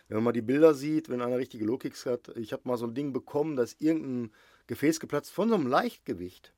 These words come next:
ne? Sah noch nichts aus, mit Schonern. Ne, also ganz ungewöhnlich. Mein Bein sah aus, ist so angeschwollen, dass die gedacht, dass die erst dachten, die müssten operieren, weil das Bein so angeschwollen ist, weil das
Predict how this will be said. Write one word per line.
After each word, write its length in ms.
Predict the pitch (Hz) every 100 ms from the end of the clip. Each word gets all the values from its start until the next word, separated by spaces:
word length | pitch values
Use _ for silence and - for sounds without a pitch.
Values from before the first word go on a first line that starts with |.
| _
ne? 200 | - 143 240 _ - - _ -
Sah 180 | 101 160
noch 60 |
nichts 160 | 190 190
aus, 120 | 190 135
mit 240 | 226 -
Schonern. 480 | - 185 220 101 82 - _ _ _ _
Ne, 200 | - 143
also 400 | 127 107 101 - 107
ganz 160 | 160
ungewöhnlich. 540 | 180 190 120 104 139 - _
Mein 240 | - 101
Bein 280 | 85 95 139
sah 120 | 104
aus, 280 | 104 135 131
ist 100 | 117
so 60 | 135
angeschwollen, 460 | 131 151 - 135 139
dass 120 | 127
die 80 | 120
gedacht, 260 | 120 143 - -
dass 140 | 127
die 80 | -
erst 200 | 120 135
dachten, 200 | 151 -
die 60 | 117
müssten 260 | 131 -
operieren, 680 | 127 123 123 104 151 127 147
weil 100 | -
das 80 | 110
Bein 180 | 113 139
so 60 | 123
angeschwollen 480 | 127 127 - 123
ist, 180 | 139 143 - - -
weil 100 | 110
das 80 | 104